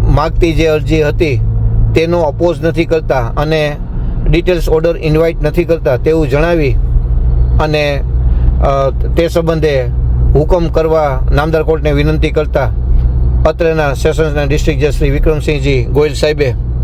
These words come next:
આ કામના, કામમાં નીચેની કોર્ટે આપેલા બેલ બોન્ડ રદ કરવાનો અને તારીખ અગિયાર ના રોજ,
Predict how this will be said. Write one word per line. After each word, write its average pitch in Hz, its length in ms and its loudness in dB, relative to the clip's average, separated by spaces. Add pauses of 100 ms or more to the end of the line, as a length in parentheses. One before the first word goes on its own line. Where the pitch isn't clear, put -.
(400)
આ 143 60 0
કામના, 151 440 -2 (600)
કામમાં 147 400 0 (680)
નીચેની 156 320 0
કોર્ટે 151 320 0
આપેલા 147 380 0
બેલ 131 420 0
બોન્ડ 147 280 0
રદ 156 200 0
કરવાનો 143 500 0 (520)
અને 156 300 0 (800)
તારીખ 160 280 0 (340)
અગિયાર 147 400 0 (1300)
ના 156 220 2
રોજ, 160 220 0